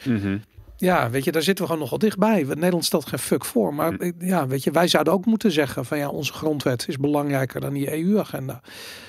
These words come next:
Speaker 1: Ja, we moeten ook wel eerst een nieuwe grondwet krijgen, want deze
Speaker 2: Ja, we hebben geen, geen, geen, geen functionele grondwet
Speaker 1: Nee.
Speaker 2: natuurlijk. Dat is, eh, dat is het probleem, ja. Ja, het, wat dat betreft, de,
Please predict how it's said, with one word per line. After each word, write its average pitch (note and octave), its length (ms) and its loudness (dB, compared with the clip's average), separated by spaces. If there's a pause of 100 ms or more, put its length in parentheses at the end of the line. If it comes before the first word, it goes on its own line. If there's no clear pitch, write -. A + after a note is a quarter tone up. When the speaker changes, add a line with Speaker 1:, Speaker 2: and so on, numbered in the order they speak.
(120)
Speaker 1:
Ja, A2 160 4
we F2+ 60 2
moeten F#2 200 2
ook F#2+ 80 2
wel G2 100 -2
eerst G2+ 160 -2
een G2+ 60 -4
nieuwe F#2+ 160 -2
grondwet F2 340 -6
krijgen, F2 320 -8
want F2+ 120 -10
deze F2 160 -2
Speaker 2:
Ja, E3+ 100 4
we D3 60 4
hebben E3 180 4
geen, C3+ 160 -4
geen, C#3+ 380 -4
geen, D3+ 360 -2
geen C#3 220 -4
functionele C#3 440 0
grondwet E3+ 480 0
Speaker 1:
Nee. B2+ 100 -4
Speaker 2:
natuurlijk. A2 400 2
Dat D3 140 -2
is, - 100 -2
eh, C#3 60 0
dat C3 220 -2
is C3+ 60 -2
het - 100 -6
probleem, C#3 400 -2
ja. C3 220 -2 (400)
Ja, B2+ 160 2
het, C#3 180 0
wat D3+ 100 0
dat F3+ 100 2
betreft, D#3 420 -4 (360)
de, D3 360 -2